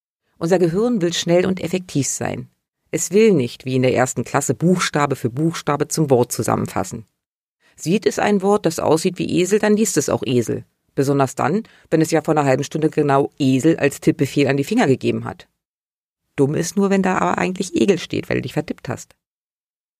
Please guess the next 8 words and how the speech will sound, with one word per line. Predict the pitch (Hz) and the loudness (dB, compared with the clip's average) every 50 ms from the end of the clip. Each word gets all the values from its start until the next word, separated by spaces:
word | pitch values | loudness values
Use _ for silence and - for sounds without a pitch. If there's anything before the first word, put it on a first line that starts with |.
| _ _ _ _ _ - | _ _ _ _ _ -2
Also, | - 165 165 156 143 139 - _ _ _ _ _ _ _ _ _ _ _ _ | 0 0 2 0 0 -2 -6 _ _ _ _ _ _ _ _ _ _ _ _
lass | - 175 185 185 185 | 0 2 2 2 2
deinen | - 180 170 165 | 2 2 2 4
Text | 165 165 156 - - - - | 4 2 2 0 -2 -6 -4
liegen. | 143 151 151 139 123 113 117 110 _ _ _ _ _ _ _ _ _ _ _ _ _ _ _ _ _ _ _ _ _ | -4 -2 0 0 0 -2 -4 -8 _ _ _ _ _ _ _ _ _ _ _ _ _ _ _ _ _ _ _ _ _
Stephen | - - - 196 180 180 180 180 | -14 -6 -4 -2 -2 -2 -2 -2
King | - 233 226 208 170 | 0 4 4 4 4
empfiehlt, | 104 117 127 - - - 143 156 175 185 | 2 0 -2 -4 -4 -2 0 0 0 0